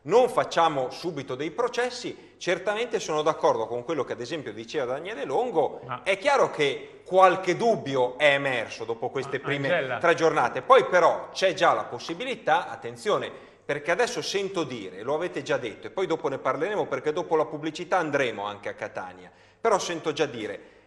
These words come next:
Speaker 1: "Eh, a Catania si perde, a Ca-", ma il Catania ha zero punti,
Speaker 2: Ma
Speaker 1: ma il Catania ha zero punti, sta peggio del Parma. A-, all-, all'interno del Catania c'è anche qualche problema societario.
Speaker 2: Ma io quando parlano gli altri li ascolto con attenzione.
Speaker 1: E meno male.
Speaker 2: E sono preoccupato,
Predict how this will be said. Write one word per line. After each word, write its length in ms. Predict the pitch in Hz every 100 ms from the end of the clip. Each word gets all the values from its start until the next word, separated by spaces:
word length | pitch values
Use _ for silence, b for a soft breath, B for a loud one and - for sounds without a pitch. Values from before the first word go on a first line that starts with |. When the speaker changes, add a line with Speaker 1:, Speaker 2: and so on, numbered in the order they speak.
| _
Speaker 1:
"Eh, 100 | -
a 120 | -
Catania 420 | - - 143 139
si 180 | 123 131
perde, 420 | - 131 123 120
a 40 | 120
Ca-", 140 | 139 -
ma 100 | 294
il 80 | 302
Catania 400 | 370 403 370 -
ha 40 |
zero 260 | 127 110 -
punti, 200 | - 151
Speaker 2:
Ma 140 | 170 170 - B
Speaker 1:
ma 140 | 226 285
il 80 | 269
Catania 500 | 269 262 151 151 233
ha 80 |
zero 280 | 156 208 156
punti, 340 | - 226 151 131
sta 180 | 208
peggio 300 | 202 262 190
del 160 | 143 127
Parma. 520 | - 214 143 123 117 B B B - -
A-, 220 | 220 247
all-, 180 | 220 240 214
all'interno 380 | 233 233 233 262
del 100 | 202
Catania 400 | 196 185 143 120
c'è 160 | 131 269
anche 180 | 262 202
qualche 280 | 233 214
problema 400 | - 143 196 196
societario. 600 | 135 120 98 - 196 110
Speaker 2:
Ma 140 | 156 175 247
io 280 | 226 170
quando 320 | - 196 196 160
parlano 380 | 170 165 147 139
gli 120 | 127
altri 440 | 104 107 - 135
li 60 | 170
ascolto 500 | 147 - 208 208 147
con 160 | 123
attenzione. 720 | 120 - 113 104 - 127 101
Speaker 1:
E 60 | 202
meno 220 | 196 117
male. 160 | 139 113
Speaker 2:
E 100 | 208
sono 320 | - 311 214
preoccupato, 880 | 196 190 - 160 233 123 101 -